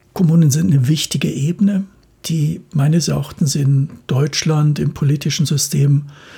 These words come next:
äh, von den Zuständigkeiten zu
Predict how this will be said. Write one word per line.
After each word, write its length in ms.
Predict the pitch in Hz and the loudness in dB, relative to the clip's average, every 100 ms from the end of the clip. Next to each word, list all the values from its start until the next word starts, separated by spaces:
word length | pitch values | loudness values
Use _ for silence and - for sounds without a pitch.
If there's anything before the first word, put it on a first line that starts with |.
| - - - | -20 -20 -8
äh, 260 | - 135 143 | -2 0 0
von 220 | - 139 | 2 2
den 120 | 135 | 2
Zuständigkeiten 1400 | - 202 185 170 139 147 - 147 143 139 - 147 143 143 - - | 0 -2 -2 0 -2 -2 -4 -2 -2 0 2 4 2 -4 -20 -10
zu 500 | - - 165 151 | -4 0 2 2